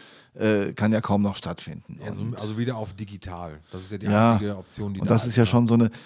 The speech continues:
Speaker 1: Variante. Und ich fand das ganz interessant, heute Morgen war die, äh, Konferenz der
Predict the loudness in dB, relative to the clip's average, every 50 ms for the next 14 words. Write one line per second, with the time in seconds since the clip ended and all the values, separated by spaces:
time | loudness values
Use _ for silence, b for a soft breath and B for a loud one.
0 | B B 2 4 6 6 6 6 4 2 0 -2 0 0 2 2 2 2 2 2
1 | 2 2 2 0 0 2 4 4 6 6 6 4 4 4 4 4 4 4 4 4
2 | 2 0 0 2 2 2 2 2 2 2 2 4 4 4 4 2 0 -2 -4 -2
3 | 0 2 4 4 4 2 0 -4 -6 -8 -12 -16 -20 -10 -2 2 2 2 2 2
4 | -2 0 2 2 2 2 0 -2 -4 -2 2 2 4 6 6 4 4 2